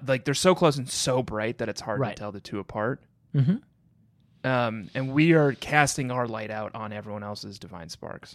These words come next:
Speaker 2: And we see you.
Speaker 1: And we see you.
Speaker 2: Yeah.
Speaker 1: Yes.
Speaker 2: And you can't hide from us.
Speaker 1: You can't hide.
Speaker 2: Try to hide in the shadows, but we can't because we'll shine a light on you and we do see you.
Speaker 1: There are no
Speaker 2: And
Speaker 1: shadows.
Speaker 2: stop hiding. Stop crawling
Speaker 1: Not
Speaker 2: around
Speaker 1: here.
Speaker 2: in the darkness. We see you no matter what you do.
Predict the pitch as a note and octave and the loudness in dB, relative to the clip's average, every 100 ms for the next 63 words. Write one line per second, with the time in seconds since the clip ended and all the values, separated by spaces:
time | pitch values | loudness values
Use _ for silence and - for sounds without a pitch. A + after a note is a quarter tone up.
0 | - E3 E3 - G#3 C#3 F2+ - - - | 4 8 8 8 8 8 2 -8 -20 -20
1 | _ _ _ _ - C#3+ D3 - D#3+ D3 | _ _ _ _ -6 -2 0 0 0 -2
2 | G#2 - _ _ _ _ - C3 G2 - | -4 -8 _ _ _ _ 0 2 2 -4
3 | - G#2 G2+ - - - _ - C#3 C#3+ | -8 -6 -6 -6 -14 -16 _ 2 4 8
4 | D#3 C#3 D#3 D#3+ A2 E2+ F#2+ - _ _ | 6 8 6 6 0 -4 -8 -10 _ _
5 | _ _ _ _ _ _ _ _ _ _ | _ _ _ _ _ _ _ _ _ _
6 | _ _ _ _ _ - G#2+ B2 - D3 | _ _ _ _ _ -14 -12 -10 -6 -6
7 | D3+ F#3+ F#3 F3+ G3 F#3 F#3 F3 E3 F3+ | -4 -4 8 10 12 10 10 8 8 10
8 | F3 C#3 C#3 D3+ C3 D#3+ C3 B2+ C3+ C3 | 10 8 8 4 6 6 6 4 2 4
9 | B2+ C#3+ C#3 B2+ B2+ C3 A#2 A2 A2 A#2 | 4 6 6 8 8 8 4 2 2 2
10 | A#2 B2 A#2+ B2 B2 - - - A2 D#3+ | 4 4 2 -2 -4 -6 -12 -8 -4 -2
11 | D#3+ B2 B2 - - D3 - D#3 D3+ C3+ | 4 4 4 -2 -10 -12 4 8 8 8
12 | C#3 C3+ B2 - C#3 - C3+ C#3 C3 B2+ | 6 6 0 4 4 6 8 8 6 6
13 | B2+ C3 A#2 A#2 B2+ C#3+ B2 A2+ - - | 6 6 2 6 6 6 0 -10 -10 6
14 | C#3 D#3+ - F3 D3+ G#2+ A2+ B2 C3+ C3 | 8 8 6 2 2 0 2 4 6 4
15 | G#2+ B2 C3 G#2+ G2+ G2 C3+ | 4 4 2 -2 -6 -6 -8